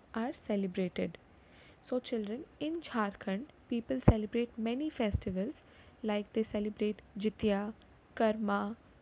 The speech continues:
Tusu Fair or Paush Mela, which is celebrated or which is observed after cutting or harvesting the crops. So, so this fair is observed after cutting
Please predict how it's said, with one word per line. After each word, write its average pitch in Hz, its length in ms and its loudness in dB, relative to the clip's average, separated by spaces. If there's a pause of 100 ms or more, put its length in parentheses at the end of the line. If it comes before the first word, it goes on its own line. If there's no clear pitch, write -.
(120)
Tusu 269 360 -2
Fair 262 320 -2 (120)
or 247 200 0 (160)
Paush 247 380 0
Mela, 202 320 -2 (320)
which - 220 -8
is 233 80 -4 (120)
celebrated 214 880 0
or 240 80 0
which 220 220 -6
is 226 100 0 (160)
observed 214 840 0 (640)
after 302 540 4 (100)
cutting 226 400 0 (120)
or 254 160 0
harvesting 202 720 -4
the 277 180 -2 (100)
crops. 196 340 0 (100)
So, 196 100 -4 (120)
so 214 220 0
this 269 240 0 (300)
fair 220 280 2 (140)
is 220 140 0 (140)
observed 185 720 0 (400)
after 262 640 4 (260)
cutting 233 420 -2